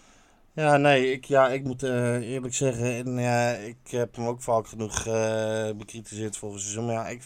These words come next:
ik vond hem echt niet, eh, door het ijs heen zakken, net als vorig seizoen een paar keer echt zwaar. Ik vond hem echt redelijk tot goed, eh,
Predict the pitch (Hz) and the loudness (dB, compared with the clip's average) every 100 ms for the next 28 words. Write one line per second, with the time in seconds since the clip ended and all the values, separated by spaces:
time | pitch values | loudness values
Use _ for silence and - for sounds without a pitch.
0 | - 135 - 139 120 - 147 - 135 143 | -14 -14 -6 -2 -2 -2 -4 -2 -4 -6
1 | - 131 120 120 117 113 117 - - _ | -4 -2 2 4 4 2 -2 -16 -20 _
2 | _ - - - 117 117 147 165 151 139 | _ -20 -20 -6 -4 2 2 2 0 0
3 | 131 135 131 127 113 135 123 110 110 120 | 0 0 0 -2 -6 -4 -6 -6 -2 0
4 | 110 123 110 104 - 113 - 123 117 110 | 2 6 6 4 -4 -2 0 6 8 8
5 | 101 - - _ _ _ - 87 143 127 | 4 -8 -20 _ _ _ -18 -10 -6 -4
6 | 127 123 - - - 147 123 139 156 160 | -6 -10 -16 -16 -6 -6 0 0 0 -2
7 | 139 131 113 - - - 160 | -6 -6 -14 -12 -12 -6 -2